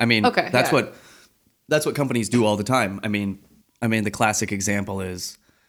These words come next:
Speaker 1: the guy who owns, um, Urban Outfitters. And, like, a lot of the, he is very conservative and donates a lot of his money to all conservative, you know, political campaigns.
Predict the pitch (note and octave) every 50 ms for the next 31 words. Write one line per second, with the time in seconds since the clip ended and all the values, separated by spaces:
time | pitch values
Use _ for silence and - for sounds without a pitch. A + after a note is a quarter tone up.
0 | _ _ _ _ _ _ _ _ _ _ _ _ A2 G2+ A2 G#2 G2+ G2+ G2+ G2
1 | G2+ G#2 G#2 G#2+ G#2 - G2 G2 F#2+ G2 F#2+ G2 G2 G2 F#2+ - - - - F#2+
2 | F#2+ F#2+ E2 E2+ E2 - - - _ _ _ A2 G#2 G2+ G2+ D#2+ F2 G2+ G#2 -
3 | - E2+ - - - - - - - _ _ _ - G#2+ G2+ G2 G2 G2 - G2
4 | G2+ F#2+ F#2 G2 F#2+ F2+ F2+ G2 F#2 F2 E2+ E2 - - G2 G#2+ A2+ A2+ - -
5 | A2+ A2 F#2+ F#2+ A2 G#2 G#2 G#2 F#2+ - G2 F#2 - G#2+ G#2 G2 G2 F#2+ F#2 G2
6 | G2 - - - G2+ G2 F#2+ F2+ F#2+ G2+ G2+ G2 F#2+ F#2+ F#2 - - - - -
7 | _ _ _ _ _ _ _ _ - G2 G2 G2 G#2 A2 G2+ F#2+ F#2 F#2 G2 F#2+
8 | G2 G2 F#2 - - F#2+ F#2+ F#2+ F#2 F2+ - - F#2 F#2 F2 - G#2 F#2+ - -
9 | G2 F#2 F#2+ F#2+ F#2 F#2 E2+ - - F2+ F2+ F2+ F2 - G2 F#2+ F#2+ F#2+ F#2+ F#2
10 | - - F#2 F2+ F2 F#2+ F#2+ F#2+ F#2 F2+ - -